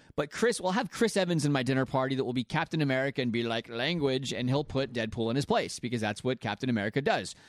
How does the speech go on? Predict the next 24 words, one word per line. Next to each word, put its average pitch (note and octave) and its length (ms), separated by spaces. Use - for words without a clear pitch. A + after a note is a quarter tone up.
So - 140
my D#3 160
dinner F#3+ 200
party F3 240
will F3 100
be E3+ 100
fine. E3+ 340
I'll C#3+ 120
have C#3 260
my C3 240
patrollers C#3 680
of B2+ 140
the C3+ 80
potty B2+ 240
mouths, E3 380
and B2 280
there C#3 100
won't C3 240
be C3+ 400
an C3 320
obscene B2+ 340
amount A#2 220
of B2+ 140
swearing. C3+ 480